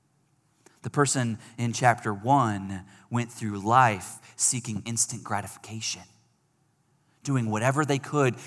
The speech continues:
to make themselves feel good and to feel better. And I need to do it now, and I need to have it right now. But the person in chapter two understands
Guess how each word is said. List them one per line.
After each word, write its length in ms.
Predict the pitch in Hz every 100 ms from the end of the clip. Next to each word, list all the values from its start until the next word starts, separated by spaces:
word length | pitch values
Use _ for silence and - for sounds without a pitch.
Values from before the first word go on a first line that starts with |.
| -
to 80 | 123
make 160 | 123
themselves 380 | 123 113 120 110
feel 540 | - - 123 123 117
good 340 | 101 101 107 95
and 100 | 95
to 60 |
feel 500 | 104 - 117 117 113
better. 400 | 101 104 101 98 92 -
And 80 | 98
I 60 | 104
need 220 | 117 123
to 60 | 110
do 160 | 113
it 60 | 98
now, 500 | 104 120 117 120 120 -
and 100 | 107
I 100 | 104
need 140 | 113 107
to 40 |
have 160 | 101 98
it 80 | 90
right 340 | 92 123 120 92
now. 380 | 85 - - - _ _ _ _ _ _ _ _ _ _
But 100 | -
the 60 | 139
person 340 | - 151 -
in 80 | 131
chapter 380 | 110 113 107 -
two 440 | - 233 254 104 135 _ _ _ _ _ _ _ _ _ _ _ _ -
understands 1000 | 113 104 - 139 175 90 78 - -